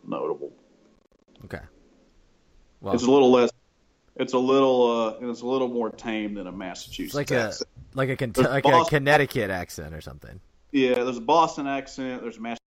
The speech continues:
Speaker 1: Massachusetts a-, uh, accent, and then
Speaker 2: Okay.
Speaker 1: there's, you got Maine and New Hampshire a little more mild. Vermont's more mild. You, you kinda get a little more little more towards neutral Canadian, but they don't say a boot or any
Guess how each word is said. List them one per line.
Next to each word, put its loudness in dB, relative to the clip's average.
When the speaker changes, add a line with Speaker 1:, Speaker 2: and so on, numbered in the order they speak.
Speaker 1:
Massachusetts -8
a-, -6
uh, -6
accent, -8
and -8
then -6
Speaker 2:
Okay. -6
Speaker 1:
there's, -8
you -8
got -4
Maine -2
and -8
New -6
Hampshire -8
a -4
little -12
more -18
mild. -6
Vermont's 2
more -8
mild. -4
You, 6
you 0
kinda 4
get 6
a 6
little 0
more -2
little 4
more -2
towards -6
neutral -2
Canadian, 0
but -2
they 2
don't -4
say -2
a -12
boot -8
or -10
any -10